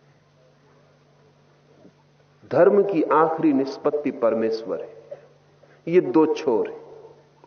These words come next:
विज्ञान द्वैत से शुरू होता है और अनेक पर समाप्त होता है।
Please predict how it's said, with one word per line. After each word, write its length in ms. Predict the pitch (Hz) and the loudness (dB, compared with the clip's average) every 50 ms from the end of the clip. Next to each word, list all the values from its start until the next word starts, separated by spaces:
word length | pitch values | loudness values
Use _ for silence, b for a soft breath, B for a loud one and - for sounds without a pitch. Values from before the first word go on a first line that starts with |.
| _ _ _ _ _ _ _ _ _ _ _ _ _ _ _ _ _ _ _ _ _ - - - b b b b b b b b b b b b b b b b 113 | _ _ _ _ _ _ _ _ _ _ _ _ _ _ _ _ _ _ _ _ _ -20 -20 -20 b b b b b b b b b b b b b b b b -4
विज्ञान 600 | 110 139 156 151 143 160 196 196 202 190 160 131 | 0 0 0 2 2 4 6 6 6 6 4 2
द्वैत 460 | 113 - - 135 156 190 208 - - | 0 -4 -2 2 4 4 4 4 0
से 220 | - - - 151 139 | -4 -6 -4 -4 -4
शुरू 320 | 143 - 147 156 175 170 | -4 -4 -2 0 0 0
होता 300 | 160 170 156 156 151 165 | 0 0 0 0 -2 -2
है 380 | 160 - - - - - - - - - - - _ _ _ _ _ - | -4 -6 -10 -14 -18 -18 -20 -20 -20 -20 -20 -20 _ _ _ _ _ -12
और 300 | - - - - - - - | -10 -10 -10 -12 -8 -4 0
अनेक 360 | 156 180 190 185 160 131 - | 2 4 6 4 4 4 0
पर 220 | - - - 104 95 - - - - - - - - 131 | -4 -6 -6 -6 -6 -8 -12 -16 -18 -20 -20 -12 -8 -4
समाप्त 400 | 120 113 107 107 110 - - - | -2 -2 -2 -2 -4 -6 -8 -8
होता 280 | - - - - - | -8 -8 -10 -12 -16
है। 100 | - - | -18 -20